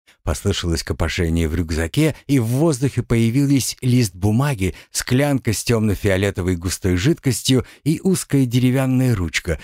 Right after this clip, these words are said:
с заостренным металлическим наконечником. Писать таким доисторическим способом, да еще и на коленке, было дико неудобно,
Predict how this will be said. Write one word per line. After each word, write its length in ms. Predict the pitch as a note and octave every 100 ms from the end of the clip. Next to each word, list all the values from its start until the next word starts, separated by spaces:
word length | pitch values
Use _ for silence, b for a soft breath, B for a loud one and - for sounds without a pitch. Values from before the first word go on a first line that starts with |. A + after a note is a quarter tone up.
| B -
с 80 |
заостренным 840 | D#2+ E2 D#2+ - - B2 B2+ B2 A2+
металлическим 800 | G#2+ - E2 F2+ F#2 F2 - F#2
наконечником. 840 | F#2 G#2 F#2+ D2 - D2 - - _ _ _ _ _ _ _ _ _ _ _ _
Писать 440 | - F#2+ - A2 -
таким 400 | F#2+ - A2+ F#2
доисторическим 880 | F2+ - G2 F2+ A2 - E2+ G#2 E2+
способом, 760 | - - C3+ B2 - D#2 C#2+ B B
да 80 | A#2+
еще 280 | A2+ - C3
и 180 | A#2+ G#2+
на 120 | G2
коленке, 640 | G#2 G2+ D#3+ D3+ B2 G2 B -
было 340 | A2 B2 B2
дико 320 | A2 A#2+ A#2+
неудобно, 640 | B2+ C#3 D3 A#2+ C2+ D2+